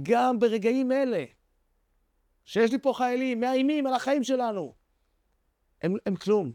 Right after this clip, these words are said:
הם כלום, צעצוע, הם משחק. הם שום דבר. יש רק מישהו אחד שקובע את הכל. רציתי לנצל את הרגעים האלה, הקדושים, את השנייה הזאת, שחרב חדה מונחת על צווארנו,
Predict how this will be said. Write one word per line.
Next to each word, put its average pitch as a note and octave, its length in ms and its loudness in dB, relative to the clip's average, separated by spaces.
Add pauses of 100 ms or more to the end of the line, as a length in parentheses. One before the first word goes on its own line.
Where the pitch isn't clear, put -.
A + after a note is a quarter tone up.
הם D3+ 60 -10
כלום, G3+ 220 -2
צעצוע, G3 400 0
הם E3 100 0
משחק. E3+ 480 -6 (500)
הם E3 80 -6
שום B3+ 220 0
דבר. A3 360 0 (640)
יש D#3+ 240 -2
רק F#3+ 200 -2
מישהו G3+ 280 0
אחד E3+ 200 -2
שקובע C#3+ 400 -2
את C3 100 -6
הכל. G#2 340 -6 (560)
רציתי G#3+ 440 -2
לנצל F#3+ 720 -2
את E3+ 120 -6
הרגעים D3 640 -2
האלה, C#3+ 360 -2
הקדושים, E3 600 -2
את D#3 120 -6
השנייה E3+ 460 -2
הזאת, F#3+ 460 -2 (300)
שחרב F3+ 420 -2
חדה F3 260 2
מונחת A3 480 -2
על F#3+ 120 -4
צווארנו, F#3+ 640 0